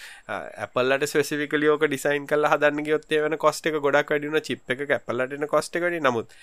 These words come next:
Apple ඔය දේ කරොත් එහෙම Apple ලා හිතන්න ඕනේ නෑනේ මේ චිප් එකෙන් අපි ප්‍රොෆිට් එකක් හොයන්න ඕනේ කියලා. ඒගොල්ලෝ කොහොමත් <laughs> ප්‍රොෆිට් එක හොයනවා ඩිවයිස් එකෙන්. එතකොට මං හිතන්නේ සහ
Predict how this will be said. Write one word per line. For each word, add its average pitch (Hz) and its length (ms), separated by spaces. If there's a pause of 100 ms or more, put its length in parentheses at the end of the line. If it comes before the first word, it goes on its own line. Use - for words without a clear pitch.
(280)
Apple 165 440
ඔය 190 140
දේ 190 180
කරොත් 196 400
එහෙම 190 320 (180)
Apple 139 360
ලා 185 140
හිතන්න 190 360
ඕනේ 180 220
නෑනේ 185 180
මේ 180 160
චිප් - 240
එකෙන් 143 240
අපි 165 160
ප්‍රොෆිට් 165 400
එකක් 175 160
හොයන්න 190 200
ඕනේ 196 200
කියලා. 196 240 (520)
ඒගොල්ලෝ 143 300
කොහොමත් - 540
<laughs> - 80
ප්‍රොෆිට් 165 320
එක 170 80
හොයනවා 165 320
ඩිවයිස් 151 420
එකෙන්. 208 300 (380)
එතකොට 147 420 (220)
මං 160 280
හිතන්නේ 202 380
සහ 156 300